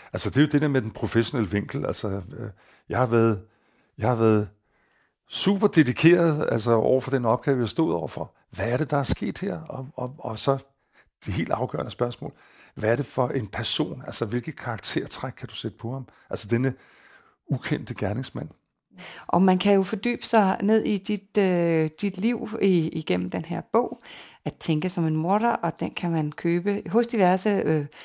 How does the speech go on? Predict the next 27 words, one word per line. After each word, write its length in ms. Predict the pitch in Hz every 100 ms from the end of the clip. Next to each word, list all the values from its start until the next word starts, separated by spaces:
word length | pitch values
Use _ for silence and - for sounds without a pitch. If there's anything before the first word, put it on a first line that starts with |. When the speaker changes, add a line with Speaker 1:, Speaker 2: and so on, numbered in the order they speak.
| - -
Speaker 2:
boghandlere, 540 | 233 254 247 214 190
eller 180 | 175 175
via 300 | 170 190 214
os, 320 | 156 170 - -
øh, 260 | 175 160
True 240 | 156 - 175
Crime 320 | - 170 165
Agency. 420 | 160 170 180 - 180 - - - _
Der 80 | 165
kan, 140 | 156 170 -
er 40 |
jeg 100 | 160
sikker 200 | 170 185
på, 60 | 175
at 60 |
du 60 | 160
også 140 | 156
gerne 180 | - 165
vil 100 | 170
signere, 420 | - 170 156 - 156 - _
øh, 180 | 175 165
et 160 | 165 165
eksemplar 440 | 165 180 - 175
eller 140 | 170 175
to. 260 | - - _ _ -
Speaker 1:
Ja, 140 | 90
selvfølgelig. 420 | 80 87 85 92